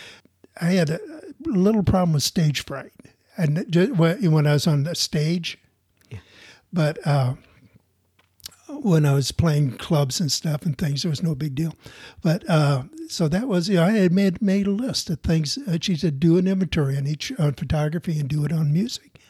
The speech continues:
Speaker 1: So I did, and, uh, ended up photography one. I didn't want to be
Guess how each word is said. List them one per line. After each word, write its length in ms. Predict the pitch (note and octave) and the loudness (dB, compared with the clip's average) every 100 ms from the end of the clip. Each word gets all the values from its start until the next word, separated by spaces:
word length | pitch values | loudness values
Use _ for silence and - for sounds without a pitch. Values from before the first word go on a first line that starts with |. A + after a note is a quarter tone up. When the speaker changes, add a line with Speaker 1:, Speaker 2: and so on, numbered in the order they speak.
| _ _ | _ _
Speaker 1:
So 240 | - D#3+ D3 | -2 2 2
I 100 | C#3 | 2
did, 380 | D#3 D3+ E3 - | 2 2 0 -2
and, 420 | D#3 D3 C#3+ B2 | -2 0 0 -2
uh, 180 | C#3+ C3+ - _ _ _ - - - - - _ _ | -4 -4 -8 _ _ _ -20 -20 -20 -20 -20 _ _
ended 320 | G3+ E3 F3 | 0 2 4
up 260 | D#3+ D3+ - - _ _ _ _ _ _ _ _ _ | 4 2 -2 -20 _ _ _ _ _ _ _ _ _
photography 600 | - E3 D#3+ D3 D3 D3 | -4 2 2 2 2 2
one. 320 | C#3 C#3+ C#3 - _ - | 0 0 -6 -12 _ -2
I 100 | D#3+ | 0
didn't 300 | E3 D3+ D3+ | 2 0 2
want 160 | D3+ | 2
to 60 | C#3+ | 0
be 400 | D3 C#3+ C#3 | 2 2 0